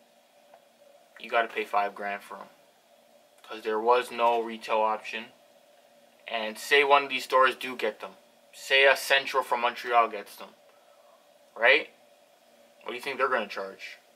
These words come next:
You think they're gonna say, Yeah, two hundred or whatever it was retail? Two hundred U S D. So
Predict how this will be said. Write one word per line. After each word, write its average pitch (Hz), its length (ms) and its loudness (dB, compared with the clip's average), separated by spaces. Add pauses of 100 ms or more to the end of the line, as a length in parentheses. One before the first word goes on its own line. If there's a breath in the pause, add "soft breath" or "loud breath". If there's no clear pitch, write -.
(580)
You 110 60 -20
think 113 180 -16
they're 110 100 -10
gonna 117 180 -4
say, 113 320 -4
Yeah, 113 260 0 (840)
two 127 120 -18
hundred 123 360 -8
or 113 160 -4
whatever 117 320 -2
it 117 80 0
was 120 180 -2
retail? 123 440 -6 (240)
Two 139 120 -10
hundred 135 260 -2
U 127 140 -2
S 120 140 -4
D. 113 300 -10 (720 loud breath)
So 107 720 0